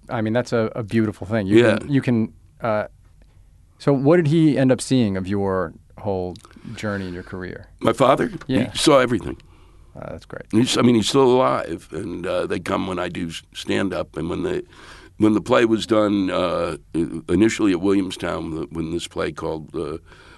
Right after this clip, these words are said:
Speaker 2: One Slight Hitch was done, had its, finally had a, you know, we rewrote it, and I re-, I spent twelve years workshopping it and getting it, uh, into shape with Joe Grafazzi, a really, uh, a good dire-, director, actor, and, uh, and really good with structure.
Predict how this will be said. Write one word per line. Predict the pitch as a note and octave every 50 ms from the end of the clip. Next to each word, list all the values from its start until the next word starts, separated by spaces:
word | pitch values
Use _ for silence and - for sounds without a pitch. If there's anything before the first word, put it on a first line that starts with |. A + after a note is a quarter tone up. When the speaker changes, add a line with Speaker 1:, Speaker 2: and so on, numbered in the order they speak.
| _ -
Speaker 2:
One | F#2+ F#2 F2+
Slight | - G2 G2 F#2 F2+
Hitch | G2 G2+ E2 -
was | F2 E2+ D#2+
done, | - G2+ F#2+ E2+ E2+ E2+ - - - - - - - -
had | - A2 G#2+
its, | F#2+ F2 - - - _ - F2
finally | - - - A#2 A2 A2 G#2 F#2+ F2+ F2+
had | F#2 F2+ D#2+
a, | D#2+ D#2+ - - - E2 - -
you | G#2 F#2+
know, | F2
we | F2 F#2+ G2
rewrote | F#2 G2+ A2 A2+ G#2 G#2+ G2+ G2 F#2
it, | F#2+ F2+
and | - E2 E2+
I |
re-, | E2 F2+ G#2+ B2 A2+ G2+
I | F#2+ F#2
spent | - - B2+ A#2+ - - _ -
twelve | - A2 A2 G#2 G2
years | F#2+ F#2+ F#2+ F#2 E2+ E2+
workshopping | G2 G#2+ A2 G#2 - - F2+ E2+ E2 F2 F2 F2+
it | - - -
and | E2 E2+
getting | F2 F2+ F2 E2+
it, | F2 D#2+ - - - - - - - - - - - - - - -
uh, | G2+ G2 F2 F2 F#2 - -
into | G#2 G#2 G2 F#2 F2+ F2+
shape | - - A2+ G#2+ G2 E2 - F#2 -
with | F2+ D#2+ D#2+ D#2+ - - - - -
Joe | E2 G#2+ F#2+ F2+ E2+
Grafazzi, | F2+ F#2 E2+ G2 F2+ E2+ F2 F2 - F#2+ E2+ E2
a | D#2+
really, | E2 F2 E2+ E2 E2 E2+ E2 - - - D#2+ E2
uh, | - - D#2+ C#2 E2 D#2+ D#2 D2+ - - - -
a | D#2
good | D#2 - - G#2 F#2+ F2
dire-, | F2 F2 F2 E2 F2 F2+ - - -
director, | F2+ G2 F2 E2+ E2+ D#2+ - F2 E2 D#2+
actor, | D#2+ E2 - - F2 E2
and, | E2 D2+ D2+ D2+ - - -
uh, | D2 C2+ - - - -
and | D#2 D#2+ E2+ D#2 E2
really | A#2 A2+ G2 F2+ D#2+
good | D#2+ E2+ F2 D#2
with | D2+ E2
structure. | - - - E2 E2+ - - D#2+ D#2